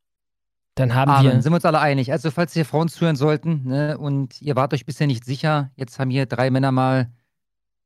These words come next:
Speaker 2: ähm, gesagt, was Sache ist.
Speaker 1: Ist natürlich auch so ein bisschen
Speaker 2: Ist ja
Speaker 1: einfach, was
Speaker 2: Bescheid.
Speaker 1: man kennt, ne? Weil heute ist das halt Usus, ne? In den siebzigern hätten die Leute wahrscheinlich gesagt: Ja, äh, wenn das so aussieht wie der Bart vom Merlin, äh,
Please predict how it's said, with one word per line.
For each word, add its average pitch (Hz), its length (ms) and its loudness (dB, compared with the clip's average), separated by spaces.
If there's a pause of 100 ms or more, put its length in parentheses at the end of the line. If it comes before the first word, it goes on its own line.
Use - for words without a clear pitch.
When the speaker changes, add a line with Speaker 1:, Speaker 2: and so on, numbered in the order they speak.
(180)
Speaker 2:
ähm, 123 500 0 (140)
gesagt, 135 300 -2
was 131 100 -4
Sache 127 200 -2
ist. 120 200 -12 (180)
Speaker 1:
Ist 147 120 2
natürlich 175 240 4
auch 170 40 4
so 156 100 2
ein - 20 4
bisschen 160 180 2
Speaker 2:
Ist 143 60 4
ja - 60 6
Speaker 1:
einfach, 131 120 -2
was 123 120 4
Speaker 2:
Bescheid. - 40 -2
Speaker 1:
man 139 160 2
kennt, 139 320 0
ne? 123 160 4
Weil 127 160 2
heute 147 200 2
ist 147 120 -2
das 147 140 0
halt 127 160 0
Usus, 135 580 0
ne? 131 120 0 (260)
In 135 80 2
den 139 100 4
siebzigern 151 400 2
hätten 147 180 2
die 127 40 4
Leute 139 180 2
wahrscheinlich 135 320 0
gesagt: 135 340 0
Ja, 147 320 2
äh, 120 260 0 (300)
wenn 139 80 4
das 135 120 2
so 143 80 0
aussieht 147 360 2
wie 143 60 2
der 135 160 4
Bart 131 260 0
vom 139 200 2
Merlin, 139 460 4
äh, 123 240 2